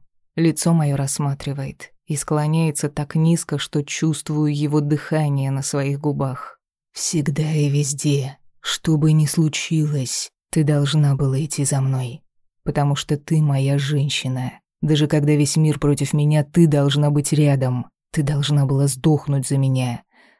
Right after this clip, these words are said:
потому что я, не раздумывая, сдох бы за тебя. И если из-за тебя, из-за того, что ты молчала, как грёбаная идиотка с моим ребёнком, что-то случится, я тебя уничтожу. И на этот раз не пожалею, будь уверена.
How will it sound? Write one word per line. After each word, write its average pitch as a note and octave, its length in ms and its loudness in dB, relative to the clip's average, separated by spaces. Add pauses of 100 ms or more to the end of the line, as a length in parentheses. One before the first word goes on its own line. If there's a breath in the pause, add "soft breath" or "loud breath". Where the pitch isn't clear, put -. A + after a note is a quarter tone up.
(100)
потому C3+ 220 -2
что - 200 -2
я, C3+ 180 2
не C3+ 140 4
раздумывая, C#3 800 0
сдох C3 360 -2
бы C3 100 -2
за C3 140 -4
тебя. B2+ 460 -6 (360)
И E3 80 0
если D3+ 480 2
из-за D3 200 0
тебя, D3+ 560 2
из-за C#3 180 0
того, D3 180 2
что D3 180 -2
ты D3+ 120 0
молчала, D3 540 2
как C#3+ 160 0
грёбаная D3 480 2
идиотка D3 400 2
с - 100 -2
моим D3+ 200 2
ребёнком, D3 500 2
что-то D3 320 -2
случится, C#3+ 920 -4 (240)
я C#3 160 0
тебя D3 280 -2
уничтожу. C#3+ 880 -2 (340)
И E3+ 120 6
на D3+ 200 4
этот D3 240 2
раз C#3+ 220 2
не D3 140 0
пожалею, D3 560 2
будь C#3+ 200 -2
уверена. B2+ 600 0